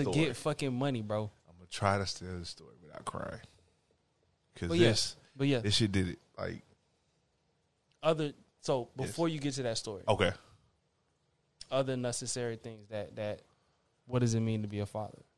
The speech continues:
Speaker 2: Uh, Karen.
Speaker 1: Okay.
Speaker 2: Um, strong, but not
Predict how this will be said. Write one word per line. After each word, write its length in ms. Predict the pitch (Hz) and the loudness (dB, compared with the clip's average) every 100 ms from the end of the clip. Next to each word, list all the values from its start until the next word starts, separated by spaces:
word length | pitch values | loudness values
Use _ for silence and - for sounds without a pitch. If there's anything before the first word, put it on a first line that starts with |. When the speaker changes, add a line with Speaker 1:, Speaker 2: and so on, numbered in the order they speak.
| _ | _
Speaker 2:
Uh, 520 | 113 107 107 104 98 92 - | -2 2 6 6 6 2 -2
Karen. 500 | 151 170 147 98 95 - _ _ _ _ 113 | -2 0 2 0 -4 -10 _ _ _ _ -20
Speaker 1:
Okay. 240 | 113 110 - _ _ _ - | -8 -8 -8 _ _ _ -4
Speaker 2:
Um, 600 | 98 95 92 90 90 90 - - _ _ 131 127 123 _ _ _ _ _ _ _ _ _ _ _ | 0 2 2 2 -2 -4 -10 -20 _ _ -20 -20 -20 _ _ _ _ _ _ _ _ _ _ _
strong, 520 | - - 131 151 151 | -12 0 4 4 2
but 240 | 113 98 95 | 2 -2 -2
not 400 | 107 131 131 | -2 2 2